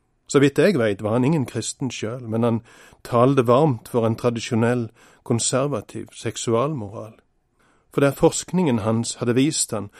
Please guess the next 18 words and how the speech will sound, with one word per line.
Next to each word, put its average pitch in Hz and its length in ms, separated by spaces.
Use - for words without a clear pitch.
at - 160
dette - 300
var 127 180
nøkkelen 113 540
til 117 80
et - 120
blomstrende 110 680
samfunn. 117 640
Bibelen 131 360
er 127 60
ikke 147 180
gammeldags. 113 840
Det 117 60
er - 80
skaperen 123 680
sine 110 340
egne 120 240
ord, - 380